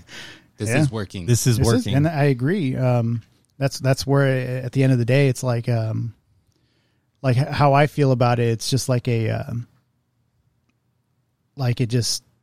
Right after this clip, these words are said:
Speaker 2: it's different. It's fucking weird. This is fucking weird. One day, challenge yourselves. Go into a fucking room and just record yourself and just see how fucking hard it is. And that's why it's, it's like, that's why I love listening to you guys.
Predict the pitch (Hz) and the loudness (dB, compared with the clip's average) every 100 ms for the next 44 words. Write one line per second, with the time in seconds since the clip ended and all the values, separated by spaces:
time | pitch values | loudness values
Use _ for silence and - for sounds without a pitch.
0 | _ _ _ _ _ _ 143 - - 139 | _ _ _ _ _ _ -8 -8 -2 -2
1 | - 110 - _ _ _ 127 - - 143 | -2 -10 -12 _ _ _ -14 -14 -6 -6
2 | - 143 117 117 123 107 107 156 196 117 | -2 -2 0 0 0 -2 -2 -2 0 -4
3 | 131 113 117 123 104 - - - _ _ | -6 -4 -2 -2 -6 -14 -20 -20 _ _
4 | _ _ 147 156 131 156 156 - - 151 | _ _ 4 4 6 4 2 -10 -2 2
5 | 160 131 120 - 113 110 - - - - | 4 4 4 0 -4 -4 -10 -20 -10 2
6 | 160 185 185 170 156 147 143 127 - 123 | 4 4 4 4 4 6 6 4 0 0
7 | 147 131 127 143 127 120 113 - 139 131 | 2 2 2 0 2 0 0 0 2 2
8 | 123 143 135 117 139 156 165 175 139 120 | 0 -2 -2 0 0 2 2 2 2 0
9 | 123 135 - 131 123 143 131 - 117 113 | 0 -2 0 0 -2 -6 -8 -6 -8 -4
10 | 135 160 160 147 139 131 131 127 135 113 | -4 2 2 2 0 -2 -2 0 -2 0
11 | 131 147 120 117 | 2 2 2 0